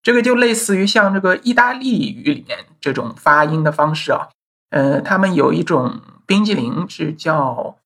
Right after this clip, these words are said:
叫什么来着？好像是叫咖，咖喱，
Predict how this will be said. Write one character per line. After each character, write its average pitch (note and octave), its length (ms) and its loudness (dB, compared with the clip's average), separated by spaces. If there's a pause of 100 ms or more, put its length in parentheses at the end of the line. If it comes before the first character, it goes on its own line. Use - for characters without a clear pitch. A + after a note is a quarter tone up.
(160)
叫 F3 220 -4
什 - 160 -6
么 E3+ 80 -2
来 G#3 160 0
着？ - 320 -10
好 - 120 -2
像 D#3+ 160 -2
是 F#3+ 280 -10
叫 - 840 -8 (460)
咖， - 320 -8 (240)
咖 C#3+ 140 -8
喱， F#3+ 340 -8